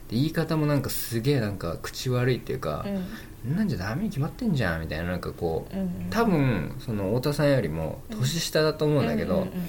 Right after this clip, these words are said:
Speaker 2: ん。
Speaker 1: なんかすげえタメ口だし、なんかすげえ口悪くて、
Speaker 2: うん。
Speaker 1: で、うわーって、俺もちょっと嫌だなと思ってたんだけど、
Speaker 2: うん。
Speaker 1: それがまあ、お、結局、まあ、それならいいやみたいな感じで終わって、
Speaker 2: うんうん。
Speaker 1: 席戻ったら、
Speaker 2: うん。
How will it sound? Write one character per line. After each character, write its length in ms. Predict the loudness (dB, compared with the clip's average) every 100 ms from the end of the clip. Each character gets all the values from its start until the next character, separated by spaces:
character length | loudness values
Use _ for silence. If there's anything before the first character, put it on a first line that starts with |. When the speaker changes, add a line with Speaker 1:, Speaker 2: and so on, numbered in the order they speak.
| -6 -8 -8 -12 -8 -2
Speaker 2:
ん。 20 |
Speaker 1:
な 80 | 0
ん 40 |
か 80 | 0
す 220 | -2 2
げ 80 | 2
え 20 |
タ 140 | 2 0
メ 180 | 2
口 240 | 0 0 0
だ 120 | 0
し、 280 | 0 -2 -2
な 120 | -4
ん 60 | -4
か 220 | -4 -4 -6 -12 -14 -14 -16 -16 -12
す 160 | -2
げ 80 | 0
え 40 | 0
口 240 | -2 0
悪 200 | 2 2
く 120 | -2
て、 320 | -6 -6 -6 -4
Speaker 2:
う 40 | -4
ん。 300 | -4 -6 -8
Speaker 1:
で、 80 | -8
う 160 | -8
わ 280 | -6 -6 -6
ー 40 | -10
っ 20 | -12 -16 -10
て、 120 | -8
俺 180 | -4 -2
も 100 | -2
ち 120 | -4
ょ 40 | -4
っ 40 |
と 40 | -2
嫌 120 | -2
だ 120 | 0
な 200 | -2 -2
と 100 | -4
思 120 | -4
っ 20 | -4
て 80 |
た 60 | -4
ん 40 |
だ 80 | -2
け 100 | 0
ど、 160 | 4 4
Speaker 2:
う 40 | 2
ん。 100 | -2 -8 -14 -8
Speaker 1:
そ 100 | 0
れ 80 | 2
が 100 | 4
ま 400 | 2 2 -2 -6 -10 -10 -6
あ、 40 |
お、 80 | -4
結 180 | -2 -4
局、 360 | -2 2 2 2 -2
ま 260 | -2 0 -2
あ、 60 | -6
そ 120 | -6
れ 80 | -4
な 80 | -2
ら 80 | -4
い 120 | -4
い 40 |
や 100 | -4
み 100 | -6 -4
た 80 |
い 40 | -4
な 60 |
感 160 | -4 -2
じ 80 | 2
で 60 |
終 100 | 4 4
わ 80 | 2
っ 60 | 0
て、 160 | 2 2
Speaker 2:
う 40 |
ん 20 | 2
う 20 |
ん。 20 | -6 -16 -14 -10
Speaker 1:
席 240 | -4 0 0
戻 260 | 2 0
っ 20 | -2
た 240 | -2 0
ら、 240 | 2 0 -2
Speaker 2:
う 40 |
ん。 120 | -6